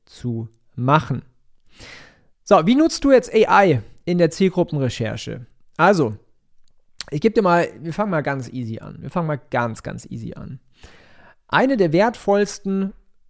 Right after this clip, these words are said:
Stellen, wo man seine Zielgruppe besser kennenlernt, wo man auch, ähm, rausfinden kann, warum kaufen die, welche Probleme haben die, welche Einwände haben die, was hat sie überzeugt, sind Produktbewertungen.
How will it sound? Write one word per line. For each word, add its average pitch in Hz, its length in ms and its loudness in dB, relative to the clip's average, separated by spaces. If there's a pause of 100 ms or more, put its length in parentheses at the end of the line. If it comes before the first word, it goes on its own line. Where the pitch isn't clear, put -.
(180)
Stellen, 165 600 0
wo 147 120 2
man 143 340 0
seine 120 300 -4
Zielgruppe 156 920 -2 (160)
besser 135 260 -2
kennenlernt, 123 640 -2
wo 117 100 -6
man 107 200 -8
auch, 113 580 -12 (100)
ähm, 98 520 -20
rausfinden 127 480 -4
kann, 110 300 -12
warum 127 200 -2
kaufen 131 380 -2
die, 117 240 -6
welche 139 220 -4
Probleme 165 420 -2
haben 143 200 -2
die, 131 300 -4 (680)
welche 151 220 -4
Einwände 139 500 -2
haben 127 300 -4
die, 120 320 -4
was 120 180 -8
hat 135 120 -8
sie 151 100 -6
überzeugt, 123 760 -4 (320)
sind 127 460 0
Produktbewertungen. - 1200 -4